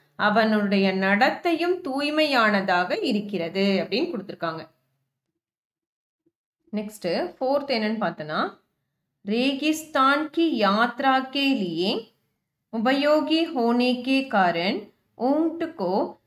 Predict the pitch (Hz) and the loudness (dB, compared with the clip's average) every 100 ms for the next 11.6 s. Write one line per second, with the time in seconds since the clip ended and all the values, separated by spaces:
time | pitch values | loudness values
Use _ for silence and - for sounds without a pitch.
0 | - 196 226 269 269 311 - 269 262 269 | -6 0 2 2 2 -2 0 0 2 2
1 | 330 330 202 208 196 214 269 302 294 285 | 0 -4 0 2 2 0 2 4 2 -2
2 | 233 202 196 185 180 202 196 190 185 175 | -2 -2 -2 -4 -2 0 2 2 0 -4
3 | - _ _ _ _ - 208 214 240 202 | -14 _ _ _ _ -4 0 0 0 0
4 | 240 277 214 233 285 277 - 254 262 - | 0 2 2 0 -4 -6 0 0 0 -2
5 | 294 226 208 220 240 233 233 247 214 170 | 0 4 4 2 2 0 0 -2 -2 -2
6 | 180 190 185 180 - _ - 220 254 240 | 2 4 2 -2 -14 _ -4 0 0 -2
7 | 277 - 262 254 247 202 202 208 202 190 | -6 0 4 4 2 0 0 2 2 0
8 | 175 175 170 262 427 - _ _ _ _ | -2 -2 0 0 -2 -12 _ _ _ _
9 | _ _ _ _ 214 220 208 294 247 202 | _ _ _ _ -6 -4 0 0 0 2
10 | 214 214 294 262 214 196 180 175 180 220 | 0 2 0 0 -2 -2 -2 -4 -2 2
11 | 214 233 247 214 185 190 | 4 4 2 0 0 -2